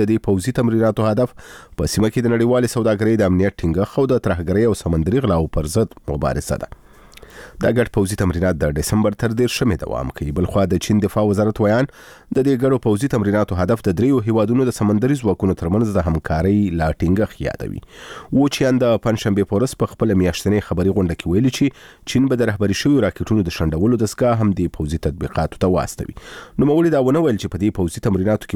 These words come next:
به څومره پرسونل ګډون وکړي. د چین د دفاع وزارت ویان پرته له دې چې نور جزئیات ورکړي، وویل چې دا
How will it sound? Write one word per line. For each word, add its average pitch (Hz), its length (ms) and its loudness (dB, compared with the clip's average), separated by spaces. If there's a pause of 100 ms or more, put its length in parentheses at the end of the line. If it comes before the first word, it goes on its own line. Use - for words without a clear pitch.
به - 100 -12
څومره 120 280 0
پرسونل 85 460 0
ګډون 90 240 -2 (120)
وکړي. - 280 -18 (520)
د 73 180 0
چین 92 220 2
د 80 80 2
دفاع 95 240 -2
وزارت 92 380 0
ویان 98 200 2
پرته 113 240 -2
له 98 80 0
دې 101 160 0
چې 95 140 0
نور 90 180 0
جزئیات 95 360 0
ورکړي، 95 260 0
وویل 117 260 2
چې - 560 -6
دا 92 80 2